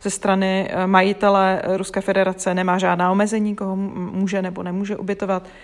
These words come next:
a že ona sama se už po více než třiceti letech tady v Česku cítí spíše Češkou než Ukrajinkou.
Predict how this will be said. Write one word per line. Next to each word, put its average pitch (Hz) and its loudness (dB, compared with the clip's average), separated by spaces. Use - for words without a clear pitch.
a 202 -4
že 196 -2
ona 196 0
sama 190 -2
se 185 -6
už - -10
po 180 -2
více 190 -8
než 190 -2
třiceti 196 -4
letech 180 -2
tady 180 0
v 180 -12
Česku 175 -6
cítí 170 -10
spíše - -6
Češkou 185 -6
než - -10
Ukrajinkou. - -10